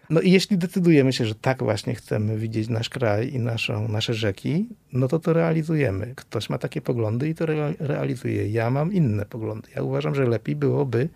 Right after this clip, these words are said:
tą rzekę utrzymywać jako taką półdziką i pozwolić jej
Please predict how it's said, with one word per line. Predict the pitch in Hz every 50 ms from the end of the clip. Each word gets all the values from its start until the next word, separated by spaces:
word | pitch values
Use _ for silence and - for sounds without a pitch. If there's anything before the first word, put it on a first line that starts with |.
| - _ _
tą | - 123 120 127 139 147
rzekę | 123 120 123 113 107 - - - 135 131 139 147 156 156 - -
utrzymywać | - 135 127 - - - - - - - 135 127 123 117 113 127 143 147 -
jako | 135 127 127 - 143
taką | - 151 - - 185 175
półdziką | - - 190 180 170 147 143 120 107 - - 107 98 101 - -
i | - 139 127
pozwolić | - 135 123 120 117 113 120 135 143 139 - 156
jej | 151 147 156 160 160